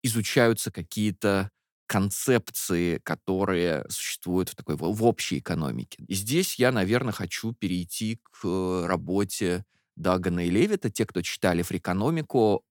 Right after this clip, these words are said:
в одной из глав «Фрикономики» эта работа описана. Работа вышла в две тысячи втором году в «American Economic Review».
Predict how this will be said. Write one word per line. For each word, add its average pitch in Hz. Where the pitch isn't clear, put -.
в 90
одной 90
из 80
глав 104
«Фрикономики» 117
эта 87
работа 87
описана. 156
Работа 95
вышла 90
в 90
две 98
тысячи 101
втором 95
году 98
в 127
«American 87
Economic 80
Review». 139